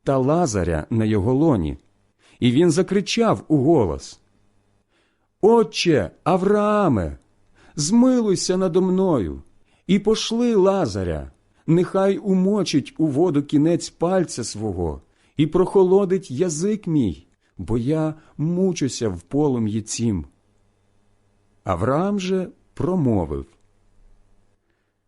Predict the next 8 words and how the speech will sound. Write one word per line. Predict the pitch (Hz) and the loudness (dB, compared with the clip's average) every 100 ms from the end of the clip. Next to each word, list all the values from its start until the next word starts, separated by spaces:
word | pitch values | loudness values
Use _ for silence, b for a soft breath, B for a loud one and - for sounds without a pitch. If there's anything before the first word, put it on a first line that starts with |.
| _ _ | _ _
«Згадай, | - 85 147 156 208 220 | -14 -4 -2 0 0 2
мій | 151 117 | 0 0
сину, | - 147 127 85 71 - _ _ - | -2 0 0 -2 -6 -12 _ _ -12
що | - 147 | -4 -2
ти | 151 190 202 | 0 -2 -2
одержав | - 147 113 185 208 131 87 | -2 -2 0 0 -2 -2 -6
твої | - 101 135 156 | -4 -4 0 -2
блага | 101 107 170 147 98 78 | 0 0 0 -2 -4 -6